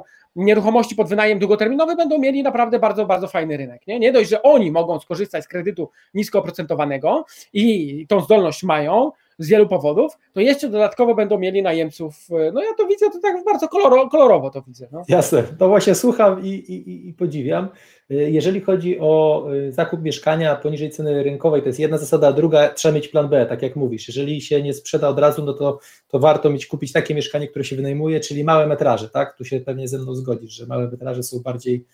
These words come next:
Speaker 2: płynne, jeżeli chodzi nawet o najem, czy sprzedaż, czy obrót. Natomiast, e,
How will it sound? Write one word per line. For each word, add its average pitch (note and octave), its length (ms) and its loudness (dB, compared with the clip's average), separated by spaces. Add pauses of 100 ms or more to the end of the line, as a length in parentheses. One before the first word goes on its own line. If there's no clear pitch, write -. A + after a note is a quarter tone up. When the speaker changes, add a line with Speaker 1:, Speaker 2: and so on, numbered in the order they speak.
(380)
Speaker 2:
płynne, D3 300 2
jeżeli C3 200 2
chodzi C#3 180 -6
nawet C3 260 -4
o C3+ 60 -6
najem, C#3 280 0
czy - 120 -16
sprzedaż, - 380 -8
czy B2+ 140 -4
obrót. B2+ 360 -4 (420)
Natomiast, E3+ 520 2
e, D#3 220 2